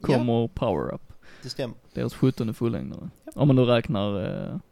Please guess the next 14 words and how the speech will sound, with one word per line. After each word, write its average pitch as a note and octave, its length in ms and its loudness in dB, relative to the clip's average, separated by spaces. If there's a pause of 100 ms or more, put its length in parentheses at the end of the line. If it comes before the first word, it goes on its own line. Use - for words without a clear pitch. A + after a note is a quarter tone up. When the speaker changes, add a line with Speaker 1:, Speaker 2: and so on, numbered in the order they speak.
(680)
Speaker 2:
alla A2+ 260 -2
titlar, G#2+ 400 -6
inte - 140 -6
bara G#2+ 140 -4
de - 120 -6
internationella, - 560 -10
så - 80 -18
att A3 60 -18
säga. F#3+ 120 -10 (1080)
Speaker 1:
Precis. - 500 -20 (540)
Speaker 2:
Så - 200 -8
att A2 140 -8
det F#2+ 100 0
är C3+ 1000 -2